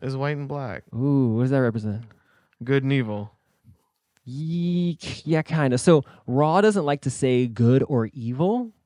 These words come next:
Speaker 2: He says both paths are, um, perfectly fine for you to take. But his big thing is, is, like, when you pick a path, go down that shit. Don't play both of 'em. Like,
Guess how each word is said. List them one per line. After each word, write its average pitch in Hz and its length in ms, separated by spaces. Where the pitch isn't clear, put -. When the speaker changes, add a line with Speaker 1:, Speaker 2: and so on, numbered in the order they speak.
Speaker 2:
He 139 160
says 143 280
both 113 340
paths 120 560
are, 101 720
um, 104 840
perfectly 127 360
fine 113 280
for 123 120
you 123 80
to 101 80
take. 123 360
But 135 140
his 165 160
big 160 180
thing 156 180
is, 135 200
is, 123 160
like, 107 200
when 123 140
you 120 120
pick 202 240
a 160 60
path, 104 460
go 139 180
down 123 360
that 92 200
shit. 90 340
Don't 147 160
play 226 140
both 147 320
of 92 160
'em. 110 220
Like, 104 320